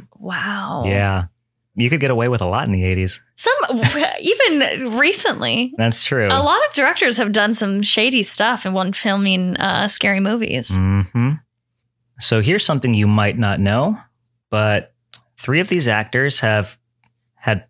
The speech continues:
Speaker 2: pretty large roles in some other horror movies that I love personally.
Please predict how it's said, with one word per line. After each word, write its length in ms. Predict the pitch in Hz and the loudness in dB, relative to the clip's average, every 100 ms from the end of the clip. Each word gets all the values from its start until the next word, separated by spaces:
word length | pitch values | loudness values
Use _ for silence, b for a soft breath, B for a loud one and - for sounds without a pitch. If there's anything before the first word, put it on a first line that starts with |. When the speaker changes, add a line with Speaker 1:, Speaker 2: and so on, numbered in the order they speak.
| _ | _
Speaker 2:
pretty 260 | - 175 147 | -4 0 2
large 360 | 120 120 113 | 2 0 0
roles 340 | 98 101 104 92 | 0 2 2 2
in 240 | 87 87 b b b - | 0 0 b b b -6
some 180 | - 107 | 2 4
other 180 | 104 | 4
horror 240 | 92 117 104 | 2 0 2
movies 300 | 92 92 87 | 2 2 2
that 100 | 101 | 2
I 260 | 113 101 - | 2 0 -2
love 240 | 95 92 - | -2 0 0
personally. 540 | 95 90 85 82 - | -2 0 -2 -4 -6